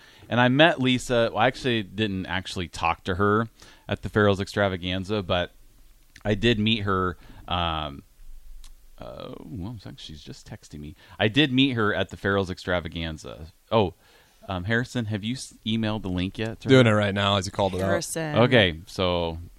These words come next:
Speaker 2: She'll
Speaker 1: yes.
Speaker 2: get it. We'll
Speaker 1: Oh, okay. All right, so Harrison's gonna email a link. So we're gonna be joined by her. She is a Farrell's member,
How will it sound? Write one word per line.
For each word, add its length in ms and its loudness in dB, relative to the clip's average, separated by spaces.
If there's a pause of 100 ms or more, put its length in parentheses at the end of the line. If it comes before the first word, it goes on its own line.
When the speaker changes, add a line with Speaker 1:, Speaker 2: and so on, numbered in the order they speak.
(160)
Speaker 2:
She'll 160 6
Speaker 1:
yes. 60 2
Speaker 2:
get 100 -4
it. 160 -6
We'll 200 -2
Speaker 1:
Oh, 120 -2 (180)
okay. 220 -2 (1080)
All 80 6
right, 240 6
so 380 6 (720)
Harrison's 340 4
gonna 160 0
email 280 4
a 20 0
link. 120 -2
So 120 6
we're 60 8
gonna 100 6
be 120 4
joined 300 6
by 160 10
her. 220 6
She 280 2
is 480 4
a 80 2
Farrell's 560 4
member, 600 0